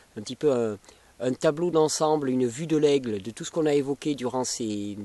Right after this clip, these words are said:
durant ces quinze jours. Et comme ça, ensuite, doucement, on passera à évoquer la phase de reconstruction qui va, qui va s'en suivre.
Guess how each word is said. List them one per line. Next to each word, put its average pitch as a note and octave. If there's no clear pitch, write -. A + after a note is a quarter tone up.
durant C3
ces B2+
quinze B2+
jours. E3
Et C3+
comme D#3
ça, E3+
ensuite, D#3+
doucement, E3
on -
passera D3+
à B2+
évoquer C#3
la C#3+
phase B2+
de B2
reconstruction C#3
qui -
va, G#2+
qui -
va A#2
s'en A2+
suivre. F3